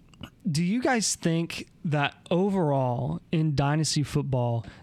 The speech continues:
the value of quarterbacks or the way people perceive the value of quarterbacks kind of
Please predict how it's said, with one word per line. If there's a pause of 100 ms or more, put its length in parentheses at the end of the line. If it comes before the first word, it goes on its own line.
the
value
of
quarterbacks
or
the
way
people
perceive
the
value
of
quarterbacks
kind
of